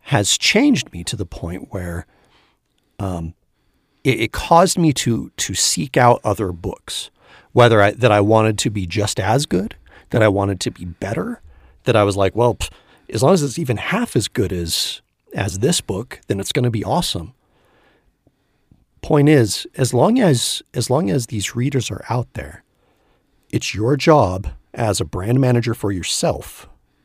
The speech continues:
to make sure that you are in some way appealing to as many people as you can possibly get. If J K Rowling brings five gajillion people to them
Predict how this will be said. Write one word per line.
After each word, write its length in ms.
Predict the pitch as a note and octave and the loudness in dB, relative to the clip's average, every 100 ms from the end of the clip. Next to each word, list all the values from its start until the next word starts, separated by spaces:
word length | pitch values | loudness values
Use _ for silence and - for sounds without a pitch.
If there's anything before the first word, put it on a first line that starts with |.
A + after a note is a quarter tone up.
| _ _ _ _ _ _ _ _ _ - | _ _ _ _ _ _ _ _ _ -4
to 140 | - | 0
make 240 | A2+ G#2+ - | 2 2 0
sure 300 | - C3 B2 | 0 2 2
that 200 | A2 G2 | 0 -2
you 240 | A2+ D#3+ | -4 -2
are 300 | G2 F2+ E2+ | -2 -4 -10
in 180 | - F2+ | -8 -6
some 460 | - - - C#3+ E3+ | -4 -4 -2 0 0
way 440 | D3 A#2 D#2 F#2 _ _ - | 0 -2 -6 -12 _ _ -8
appealing 800 | B2 - - D#3 C#3 E2+ D#2+ - _ - | -8 -8 0 4 4 0 -8 -16 _ -12
to 160 | - G2 | -6 -4
as 100 | F#2 | -2
many 260 | G#2 A#2+ | 0 0
people 300 | A2 G2+ - | -2 -6 -6
as 120 | F2 | -8
you 80 | E2+ | -8
can 140 | - F#2+ | -10 -10
possibly 500 | - D#2 - - B1 | -10 -12 -14 -16 -18
get. 220 | - - _ _ _ _ - - - - - | -18 -20 _ _ _ _ -20 -20 -20 -18 -6
If 160 | G#2 | -6
J 180 | - D3 | 2 4
K 160 | - E3+ | 4 4
Rowling 380 | D3+ D3 D3 B2 | 6 6 4 4
brings 420 | B2 B2 A2 - | 2 2 0 -4
five 400 | - A2 B2+ A#2+ | -2 2 4 2
gajillion 520 | G#2+ F#2+ G#2+ B2 G#2+ | -2 0 2 2 0
people 300 | - B2+ - | -2 -4 -4
to 120 | - | -6
them 280 | C3+ E3+ G3 | -4 -2 -4